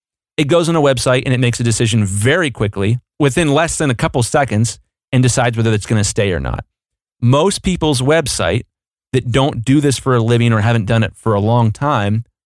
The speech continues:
are ugly and they're scary. And when a customer comes on, the customer makes a snap judgment and does what I call, I'm stealing this from Donald Miller, the caveman test. I mean, you probably <laughs> stole it from somebody else too.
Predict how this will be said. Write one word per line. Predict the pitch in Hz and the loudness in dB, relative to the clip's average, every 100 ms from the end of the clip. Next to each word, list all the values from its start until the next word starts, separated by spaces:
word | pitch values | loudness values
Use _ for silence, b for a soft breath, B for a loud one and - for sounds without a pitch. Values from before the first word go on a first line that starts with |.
| _ | _
are | 113 113 | -4 0
ugly | 143 185 127 76 - _ _ _ _ _ - | 0 0 -2 -6 -10 _ _ _ _ _ -4
and | 127 127 | 0 2
they're | 110 | 0
scary. | - - 202 143 87 - | -2 -2 0 0 -2 -6
And | - 123 | 0 2
when | |
a | 120 | 2
customer | - 156 - 139 | 0 -2 0 -2
comes | - 143 120 | 0 0 2
on, | 165 156 135 127 | 2 2 0 -2
the | 131 | -2
customer | 110 - 165 - 156 | -2 0 -2 0 -2
makes | 135 - | 0 -2
a | |
snap | 113 - 139 147 151 | -4 -2 -2 -2 -4
judgment | - 139 110 87 - - _ _ _ _ | 0 0 0 -4 -8 -12 _ _ _ _
and | 127 123 | 0 2
does | 135 117 | 2 2
what | 120 | 0
I | 139 | 0
call, | 135 120 120 120 - | 0 2 2 -2 -2
I'm | 120 | -4
stealing | 107 - 131 117 | -4 -2 0 2
this | 104 | 0
from | - 101 | -2 -2
Donald | 98 110 107 | 0 0 0
Miller, | 110 104 92 - _ _ _ - | 0 0 -2 -6 _ _ _ -6
the | 117 | -4
caveman | 135 139 110 117 101 | 0 0 0 -2 -2
test. | 107 - 110 - - | -4 -4 -6 -12 -4
I | 117 | -2
mean, | 120 | -2
you | - | -2
probably | 120 117 | -2 -2
<laughs> | |
stole | - - 147 | -4 -6 -6
it | |
from | - | -6
somebody | - 135 107 | -6 -2 0
else | 101 | -2
too. | - 101 | -2 -6